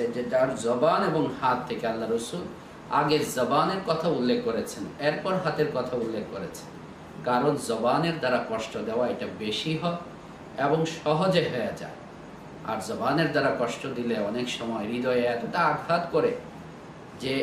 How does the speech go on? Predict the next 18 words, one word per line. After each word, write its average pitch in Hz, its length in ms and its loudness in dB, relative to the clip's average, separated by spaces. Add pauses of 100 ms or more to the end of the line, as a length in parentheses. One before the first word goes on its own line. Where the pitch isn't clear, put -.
(140)
এটা 131 180 2 (160)
কখনো 135 380 0 (160)
মুছে 135 420 -4
না। 85 80 -8 (1400)
তাই 151 220 4
আল্লাহ 151 160 4
রসুল 139 320 2
সাল্লাল্লাহু 131 480 2 (100)
আলাইহি 117 300 2
ওয়াসাল্লাম 127 440 0 (100)
আগে 113 140 -2 (100)
জবানের 120 500 -2
কথা 143 180 -2 (100)
বলেছেন, 147 380 -4 (840)
এরপর 160 240 4 (120)
হাতের 139 360 2
কথা 120 200 0 (120)
বলেছেন। - 400 -8